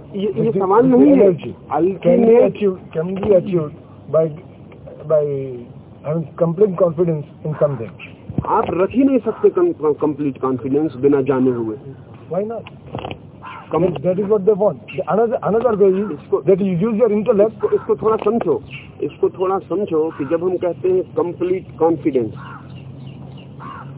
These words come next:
Speaker 1: जिस बात को मैं नहीं जानता हूँ उसमें मैं कितना ही कॉन्फिडेंस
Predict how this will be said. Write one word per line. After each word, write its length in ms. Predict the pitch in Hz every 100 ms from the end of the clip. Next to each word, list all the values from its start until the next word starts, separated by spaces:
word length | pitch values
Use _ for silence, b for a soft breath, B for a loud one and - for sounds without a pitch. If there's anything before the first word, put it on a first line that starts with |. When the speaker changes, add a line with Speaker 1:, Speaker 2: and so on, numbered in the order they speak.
| - - - 233
Speaker 1:
जिस 260 | 254 139
बात 240 | 156 175 151 -
को 100 | 220
मैं 160 | 202 165
नहीं 340 | 147 156 190
जानता 380 | 139 131 131 131
हूँ 280 | 120 117 107 - - - - - - - - - - -
उसमें 320 | 180 - 226
मैं 200 | 254 269
कितना 600 | - 233 180 - 180 185
ही 300 | 185 196 285
कॉन्फिडेंस 640 | - 240 226 220 214 214